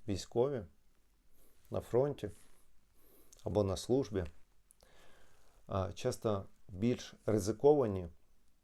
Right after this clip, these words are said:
і неспівмірні з тими викликами і проблемами, з якими зустрічаються в цивільному житті партнери, які залишилися в тилу. Їм також непросто.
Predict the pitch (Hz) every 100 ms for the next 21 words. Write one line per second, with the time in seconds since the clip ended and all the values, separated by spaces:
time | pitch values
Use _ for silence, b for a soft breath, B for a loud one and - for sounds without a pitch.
0 | - - - - 98 107 107 113 107 117
1 | 139 113 90 - 123 110 101 123 107 -
2 | 101 101 - 98 101 120 131 113 95 98
3 | - 113 101 95 - 95 - 104 104 -
4 | 101 - 98 95 95 95 85 95 - 110
5 | 120 B B B B B B - 110 -
6 | 110 110 104 95 87 95 - 101 92 -
7 | 98 - 104 80 73 - - B B B
8 | B - 107 - 139 147 - 147 - 110
9 | 117 - 98